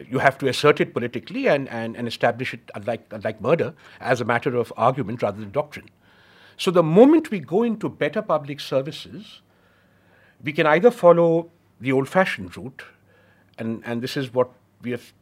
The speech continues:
we were doing in India for the last fifteen years, uh, in health and education in particular, which is to say that P F M's job is to make sure that if money is being spent badly, we don't throw more money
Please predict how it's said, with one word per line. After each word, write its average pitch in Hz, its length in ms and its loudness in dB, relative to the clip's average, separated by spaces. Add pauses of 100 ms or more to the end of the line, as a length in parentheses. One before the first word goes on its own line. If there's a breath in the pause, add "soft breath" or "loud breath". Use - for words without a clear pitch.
we 113 100 -12
were 117 80 -8
doing 127 320 -8
in 123 100 -6
India 117 300 -4
for - 80 -10
the 101 120 -12
last 110 260 -2
fifteen 113 360 -12
years, 107 460 -12 (760 soft breath)
uh, 107 400 0
in 117 180 -6
health 110 260 -8
and 104 80 -8
education 104 460 -12
in 101 120 -8
particular, - 580 -6 (600 soft breath)
which 131 220 -2
is 135 420 2
to - 140 -4
say 160 300 0
that 147 500 4 (300)
P 160 140 4
F 160 140 2
M's 170 240 0 (300)
job 123 420 2
is 117 120 -8
to 123 140 -4
make 123 200 -4
sure 131 280 4
that 117 340 -2 (500 soft breath)
if 127 220 -8
money 143 400 2
is 123 100 -6
being 127 220 -6
spent 123 420 -4
badly, 123 360 -2
we 117 100 -6
don't 123 300 -4
throw 120 240 -2
more 113 200 -2
money 110 320 -6